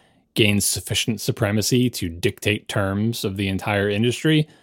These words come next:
it eventually becomes in everyone's collective interest, uh, in these types of markets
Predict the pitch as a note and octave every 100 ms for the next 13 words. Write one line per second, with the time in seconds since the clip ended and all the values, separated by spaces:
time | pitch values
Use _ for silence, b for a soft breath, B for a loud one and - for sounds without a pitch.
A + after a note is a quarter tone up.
0 | b b - C#3+ B2 A2 A#2 B2 - C3
1 | C3 C3 A#2+ A#2 A2+ A2+ - A2+ A#2 A2+
2 | A#2 - A2 G2 - G#2 F#2 F2 A2 A2+
3 | - - _ _ _ _ _ - G2 F#2+
4 | G#2+ G2+ G2+ F#2+ A#2+ G2 - G2 F#2+ F#2+
5 | B2 A2+ -